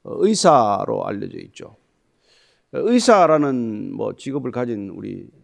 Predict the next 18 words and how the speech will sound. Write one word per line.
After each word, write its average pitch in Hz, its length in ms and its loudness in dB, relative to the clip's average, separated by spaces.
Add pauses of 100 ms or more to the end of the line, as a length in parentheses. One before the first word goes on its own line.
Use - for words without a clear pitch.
안 113 160 -12
목사님도 117 480 -12
있고 123 220 -12
있지만은 98 500 -18 (200)
의사라는 170 480 -2
게 107 180 -8
정확한 190 640 -2
사람들 175 400 -6
아닙니까? 95 520 -10 (580)
대충대충 185 1160 -2
환자를 147 440 -2
돌보는 135 340 -4
사람이 123 340 -6
없겠죠. - 640 -14 (1300)
그래서 165 280 -4
그는 180 500 -2
꼼꼼하게 170 1080 0
이 107 440 -8